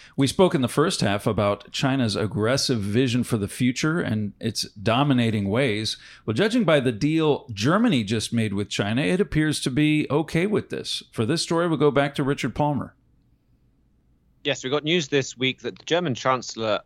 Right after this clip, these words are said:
Speaker 2: Olaf Scholz is overriding the objection of just about everybody in the German government, both his coalition partners,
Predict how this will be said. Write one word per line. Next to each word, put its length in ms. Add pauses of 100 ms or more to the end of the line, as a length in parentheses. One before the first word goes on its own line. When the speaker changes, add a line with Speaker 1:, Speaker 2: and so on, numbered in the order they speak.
(140)
Speaker 2:
Olaf 360
Scholz 540 (100)
is 840 (240)
overriding 880
the 140
objection 640
of 240
just 320
about 300 (160)
everybody 720
in 400
the 100
German 400
government, 580
both 240
his 180
coalition 540
partners, 920